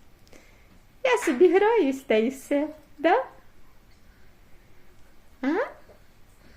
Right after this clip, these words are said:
А на вулиці мінус десять. О, уже так? Уже від-, відкриваєм, да?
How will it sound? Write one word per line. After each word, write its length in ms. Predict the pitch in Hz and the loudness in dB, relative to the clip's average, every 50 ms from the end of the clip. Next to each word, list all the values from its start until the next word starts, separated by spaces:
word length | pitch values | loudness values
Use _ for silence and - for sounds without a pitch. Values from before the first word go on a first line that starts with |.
| - - - - - - - - - - - - - - - - - - - - - - - - - - - - - - - - - - - - - - - | -20 -20 -20 -20 -20 -20 -20 -20 -20 -20 -20 -20 -20 -20 -20 -20 -20 -20 -20 -20 -20 -20 -20 -20 -20 -20 -20 -20 -20 -20 -20 -20 -20 -20 -20 -20 -20 -14 -8
А 160 | - 277 247 | -6 -6 -6
на 200 | 185 180 175 175 | -4 -6 -6 -6
вулиці 520 | 175 175 208 262 294 285 262 269 - 262 240 | -6 -4 -4 -2 -2 -4 -4 -4 -6 -6 -4
мінус 420 | 214 180 190 208 214 220 220 - | -2 -4 -2 -2 -4 -4 -6 -8
десять. 600 | 190 190 170 165 160 - - - - 165 156 165 - - - - _ _ _ _ _ _ _ _ _ _ _ _ _ _ _ _ - - 117 - - | -8 -4 -4 -2 -4 -4 -8 -10 -10 -10 -10 -10 -14 -20 -20 -20 _ _ _ _ _ _ _ _ _ _ _ _ _ _ _ _ -14 -14 -14 -12 -10
О, 460 | 226 233 240 247 262 262 277 285 311 349 339 _ - | -10 -8 -6 -6 -4 -4 -4 -6 -8 -10 -16 _ -14
уже 280 | - 240 247 240 285 294 | -10 -10 -8 -4 -4 -4
так? 400 | 285 - 311 311 330 - - - _ _ _ _ _ _ _ - _ _ _ _ | -4 -4 -8 -8 -8 -12 -20 -20 _ _ _ _ _ _ _ -20 _ _ _ _
Уже 300 | - 226 240 240 254 277 | -8 -2 -2 -2 -2 -2
від-, 260 | 262 269 262 269 - _ _ _ _ - | -6 -6 -10 -12 -16 _ _ _ _ -12
відкриваєм, 1000 | 226 277 269 - - 294 277 285 262 254 285 302 339 403 381 277 190 190 196 202 | -12 -12 -12 -10 -8 -4 -4 -4 -4 -4 -6 -6 -6 -6 -6 -6 -6 -8 -10 -12
да? 320 | 208 220 240 254 294 381 | -10 -10 -10 -10 -12 -12